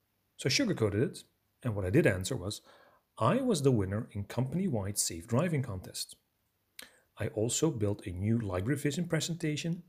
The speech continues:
built on best practices. And I used body language to stimulate interaction with my colleagues in the top quality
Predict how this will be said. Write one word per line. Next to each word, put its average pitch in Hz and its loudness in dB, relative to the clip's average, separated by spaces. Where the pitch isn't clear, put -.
built 87 -4
on 110 2
best - -8
practices. - -6
And 240 0
I 120 0
used 101 0
body 123 0
language 139 2
to 110 -12
stimulate 147 0
interaction 117 0
with 104 -2
my 98 -2
colleagues 113 0
in 110 -4
the 95 -6
top - -6
quality 113 -2